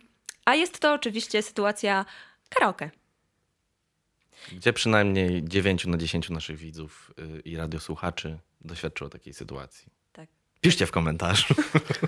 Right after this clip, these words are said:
Speaker 1: E, ale to już wiecie, bo wiecie, jak się nazywa ten odcinek, więc, y, przejdźmy do rzeczy. E, pierwszą piosenką,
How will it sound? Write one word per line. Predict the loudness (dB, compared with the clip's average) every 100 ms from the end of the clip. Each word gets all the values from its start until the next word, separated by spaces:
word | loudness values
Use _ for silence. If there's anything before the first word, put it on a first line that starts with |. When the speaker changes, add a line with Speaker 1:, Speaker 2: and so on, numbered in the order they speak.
| -2 0 0 -2 0 2 2 0 -2 4
Speaker 1:
E, | 6 6 4 4
ale | 4 2 2
to | 0
już | 2 2
wiecie, | 2 4 2 0
bo | 2 2 2
wiecie, | 0 0
jak | 0
się | 2
nazywa | 2 2 0 2 2 2
ten | 0 -2
odcinek, | -4 0 2 2 2
więc, | 2 2 0 0
y, | 0 0
przejdźmy | 0 0 0 -2 -4 -4
do | 0
rzeczy. | 2 0 -2 -8 -8 _ _ _ _ -20 -20 -20 _
E, | 4 6 6 4 0
pierwszą | -2 2 2 2 0
piosenką, | 0 0 0 0 0